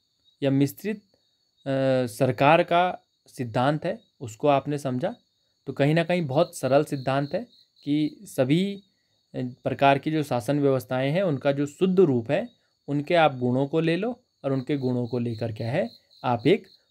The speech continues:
मिश्रित संविधान का निर्माण कर दो, तो वही क्या है, मिश्रित शासन प्रणाली है। तो मेरा ख्याल है बहुत ईजी है और छोटा सा टॉपिक आज का था। इसके अंत में योगदान को देख लेते हैं।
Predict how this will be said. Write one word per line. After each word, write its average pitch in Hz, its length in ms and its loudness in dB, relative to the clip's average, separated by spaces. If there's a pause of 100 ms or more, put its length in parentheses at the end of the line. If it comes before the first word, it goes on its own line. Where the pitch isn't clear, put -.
मिश्रित 143 380 -2
संविधान 113 380 0
का 117 140 -4
निर्माण 110 400 -2
कर 113 100 -8
दो, 185 300 -2 (220)
तो 135 60 0
वही 127 280 2
क्या 123 160 -6
है, 185 300 2 (380)
मिश्रित 127 560 0
शासन 120 440 -2
प्रणाली 107 500 -4
है। 113 80 -10 (760)
तो 117 60 -4
मेरा 135 240 4
ख्याल 151 260 2
है 165 60 2
बहुत 123 380 -2
ईजी 131 320 -2
है 190 240 -4 (200)
और 120 80 -6
छोटा 131 340 -2
सा 143 120 0
टॉपिक 123 380 -6
आज 123 180 -6
का 127 120 -10
था। 214 240 -8 (340)
इसके 160 260 0
अंत 165 300 2
में 190 140 2
योगदान 143 500 2
को 175 140 -4
देख 160 240 -2
लेते 147 240 -4
हैं। 208 260 -6